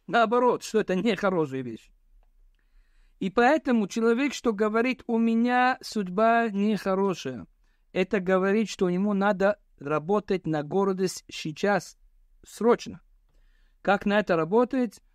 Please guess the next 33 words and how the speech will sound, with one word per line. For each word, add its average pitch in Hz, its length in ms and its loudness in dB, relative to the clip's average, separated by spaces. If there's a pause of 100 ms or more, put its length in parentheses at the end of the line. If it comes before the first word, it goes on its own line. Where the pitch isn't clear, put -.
(260)
Есть 175 380 -2
много 226 360 0
книги 202 400 -2
у 185 100 -2
нас 170 440 -4
в - 160 -20
Торе, 202 320 0
слава 202 340 2
Богу. 165 400 -2
На 160 220 0
эту 208 160 -2
тему, 220 480 0
я 175 140 -2
думаю, 185 240 -2
говорят 180 280 0
самое 190 360 -2
много, 180 320 -2
потому 165 260 -4
что 165 100 -2
это 160 140 -6
самое 175 440 0
важное. 160 500 -2 (500)
Книги 208 360 0
Хасидут, 190 760 -2 (240)
Хабад, 156 600 0
Бреслев, 156 640 0
эти 190 320 -2
все 175 220 -2
вещи 196 340 -2
много-много 202 680 -2
говорят 185 400 2
про 185 140 -4
скромность. 202 720 -2